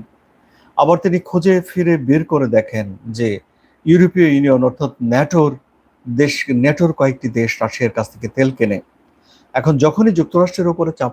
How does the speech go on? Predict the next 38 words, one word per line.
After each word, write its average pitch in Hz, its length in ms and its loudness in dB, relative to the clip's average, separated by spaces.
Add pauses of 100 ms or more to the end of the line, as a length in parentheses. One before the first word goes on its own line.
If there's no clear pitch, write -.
প্রয়োগ 131 200 0
করা 113 200 0
হয় 101 160 -4
ডোনাল্ড 110 300 0
ট্রাম্পের 110 240 -4
উপরে 101 320 -4
যে 156 140 -4
রাশিয়ার 123 440 -2 (600)
বিরুদ্ধে 135 460 0
যেন, 110 160 -2 (160)
রাশিয়ার 123 300 -2
উপরে 113 240 -2
যেন 101 200 -6 (260)
প্রচুর 196 300 2 (120)
পরিমাণে 120 360 0
নিষেধাজ্ঞা 110 480 -6
আরোপ 101 200 -4 (100)
করেন 101 280 -4
মিস্টার 120 280 -18
ট্রাম্প, 113 240 0 (640)
তখনই 196 360 2
মিস্টার 160 200 -4 (100)
ট্রাম্প 127 300 0
এটি 117 200 -4 (380)
খুঁজে 147 200 0
বের 127 160 2 (420)
করলেন 117 280 0 (320)
যে 127 80 2 (100)
ন্যাটোভুক্ত 147 500 -4 (120)
কিছু 127 160 -16 (100)
দেশ 101 120 -6 (540)
রাশিয়ার 135 400 0
কাছ 113 180 -2
থেকে 104 160 -16
তেল 165 280 -4
ক্রয় 117 220 -4
করে। - 140 -12 (280)
তিনি 151 160 2